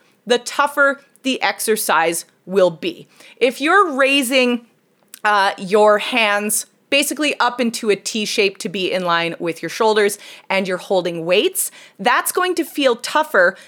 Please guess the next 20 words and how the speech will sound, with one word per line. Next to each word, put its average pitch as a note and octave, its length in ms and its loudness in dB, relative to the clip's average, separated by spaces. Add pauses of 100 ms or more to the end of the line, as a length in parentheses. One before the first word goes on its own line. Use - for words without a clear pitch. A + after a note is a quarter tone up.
(120)
than A#3+ 160 2
if A#3+ 160 -2
you C#4 100 0
bend G#3+ 400 0
your A#3 180 2
elbows F#3+ 540 2
and G#3 200 0
then G3 180 0
lift G3+ 220 -4
your G3+ 200 -2
elbows A#3+ 540 2
up - 260 -2 (320)
to A3 200 -4
meet F3+ 360 -6 (300)
your E3+ 180 -2
shoulder. - 460 -2 (480)
See C4+ 220 0
what C#4 120 4
I C4 100 4
mean? C4 280 2